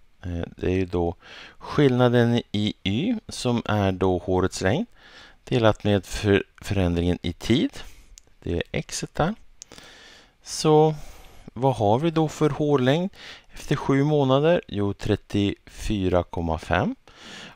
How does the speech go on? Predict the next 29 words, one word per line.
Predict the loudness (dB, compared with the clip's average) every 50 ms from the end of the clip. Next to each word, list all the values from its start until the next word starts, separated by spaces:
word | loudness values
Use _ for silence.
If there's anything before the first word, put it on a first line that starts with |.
| -6
Och | -2 0 2
när | 4 6 6 6 6
det | 6 6 6 6 6 6
hade | 4 4 4 4
gått | 2 2 0
två | -2 0 2 2 4
månader | 4 2 0 0 2 0 0
så | 0 -2 -4
var | -4 0
hårets | 0 0 0 -2 -2
längd | -2 0 0 0
tjugosju. | -2 -2 -2 -2 -2 -2 -2 -2 -2 -2 -6 -10 -20 _ _ -20
Så | -18 -10 -8
jag | -8 -6
drar | -4 -4 -4
bort | -4 -2 -4 -4 -6 _ -6
det. | -4 -4 -4 -4 -6 -12 -18 -16 -16 -16 -16 -16 _
Då | -8 -6
får | 0 4 4
vi | 4
förändringen | 4 2 2 4 6 6 6 4 2 2 2 2 2 0 0 0
i | -2 -6
hårets | -4 -2 0 2 2 2 0 -2 0 2
längd | 2 2 2 -2 -6
mellan | -8 -4 -2 0 2 2 0 0 0
de | -2 -2 0
här | 0 0 0
två | 0 -2 -6 -6
tidpunkterna. | -4 -4 -6 -6 -4 -4 -4 -4 -2 -2 -2 0 0 -2